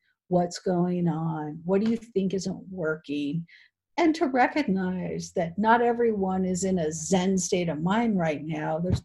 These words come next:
there's a lot of angry, scared people who are operating under fear. And so you have to give them some grace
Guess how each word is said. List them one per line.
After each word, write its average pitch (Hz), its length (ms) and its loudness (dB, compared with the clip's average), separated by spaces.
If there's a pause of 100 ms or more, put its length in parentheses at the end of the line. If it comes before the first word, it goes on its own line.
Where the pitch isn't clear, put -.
there's 233 220 4
a 240 60 4
lot 226 300 2
of 214 100 0 (140)
angry, 226 560 4 (320)
scared 190 1000 0 (800)
people 220 400 2
who 190 160 2
are 170 120 4
operating 190 520 4
under 175 240 -2
fear. 208 440 2
And 190 100 2
so 185 640 -2
you 185 120 0
have 196 280 -4
to 202 100 -4
give 185 240 -4
them 185 180 -2
some 175 380 -6 (100)
grace 175 800 -2